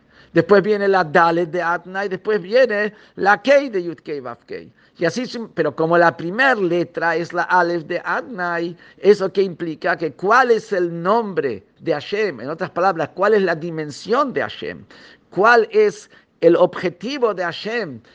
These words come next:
que está acá imponiéndose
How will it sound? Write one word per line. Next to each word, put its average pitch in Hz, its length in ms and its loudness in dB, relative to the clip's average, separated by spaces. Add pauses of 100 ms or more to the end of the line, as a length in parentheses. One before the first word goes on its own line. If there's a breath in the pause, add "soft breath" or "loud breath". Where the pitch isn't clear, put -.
(140 soft breath)
que 170 80 -6
está 202 460 0
acá 185 560 0 (720 soft breath)
imponiéndose 175 1200 -2